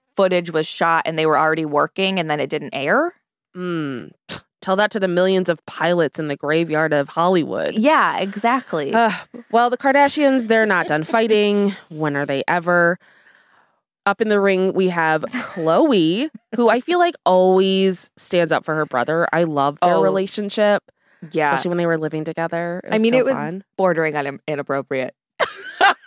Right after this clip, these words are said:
Speaker 2: It was just so fun to watch. Um, so Khloe's coming for China. She submitted a request to the judge in China's lawsuit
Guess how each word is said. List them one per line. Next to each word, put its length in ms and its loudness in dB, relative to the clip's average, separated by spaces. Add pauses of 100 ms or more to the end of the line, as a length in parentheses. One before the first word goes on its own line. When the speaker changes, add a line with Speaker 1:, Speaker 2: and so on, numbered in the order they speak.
(760)
Speaker 2:
It 60 4
was 180 4
just 280 2
so 220 2
fun 240 2
to 100 4
watch. 560 0 (420)
Um, 460 4 (240)
so 240 2
Khloe's 420 2
coming 380 0
for 120 0
China. 540 2
She 180 -2
submitted 460 2
a 80 4
request 440 0
to 40 -10
the 120 -2
judge 340 0
in 100 -4
China's 400 -4
lawsuit 420 -2